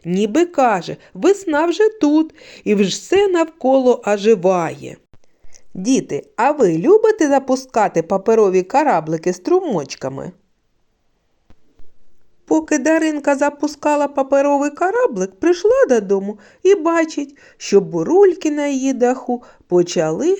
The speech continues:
вже плакати. Лє крижані сльози зима, плаче, бо знає,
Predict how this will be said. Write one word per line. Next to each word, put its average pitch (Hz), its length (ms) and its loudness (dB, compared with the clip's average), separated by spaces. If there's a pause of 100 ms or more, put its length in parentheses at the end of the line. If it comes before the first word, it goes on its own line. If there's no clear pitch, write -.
(160)
вже 165 440 -2
плакати. 165 840 -6 (320)
Лє 320 460 0
крижані 220 720 0
сльози 202 800 0
зима, 202 600 0 (300)
плаче, 254 840 0 (520)
бо 285 220 0
знає, 233 640 -2